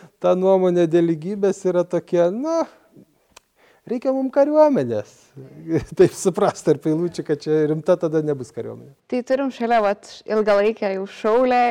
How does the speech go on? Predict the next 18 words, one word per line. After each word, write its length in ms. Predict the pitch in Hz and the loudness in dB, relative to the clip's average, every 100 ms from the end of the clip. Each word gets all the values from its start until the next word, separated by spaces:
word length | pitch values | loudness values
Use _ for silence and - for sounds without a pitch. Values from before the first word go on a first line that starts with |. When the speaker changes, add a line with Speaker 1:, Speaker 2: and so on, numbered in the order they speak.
| - 202 196 - | -2 -8 -10 -4
Speaker 2:
tiek 380 | 208 202 - - | -2 -2 -6 -20
Sajos 680 | - - 208 190 240 262 - | -10 -2 0 2 0 0 -4
narę, 440 | 247 233 233 233 233 | -4 -4 -2 -2 -4
sendraugę, 720 | - 240 240 226 226 226 226 | -2 0 2 0 0 0 -2
tiek 260 | 226 190 196 | -4 -8 -8
ir 100 | - | -10
Šaulių 240 | 196 233 | -8 -6
sąjungos 460 | 240 214 208 208 - | -6 -8 -8 -12 -10
narę. 280 | 196 196 | -8 -6
Tai 200 | 202 202 202 - _ _ - - _ _ - | -6 -4 -4 -6 _ _ -20 -20 _ _ -6
kokį 300 | 311 320 233 | -4 -2 -2
vaidmenį, 480 | 254 339 233 196 185 | 0 0 0 -2 -4
vat, 160 | 180 | -4
Šaulių 260 | - 233 269 | -4 -2 -4
sąjunga 600 | 247 190 185 190 185 180 | -4 -4 -4 -2 -2 -2
užima 440 | - 220 220 196 | -2 -4 -6 -6
dažniausiai 440 | 190 196 185 190 190 | -6 -8 -10 -10 -12
moteris? 480 | - - - - | -12 -14 -20 -20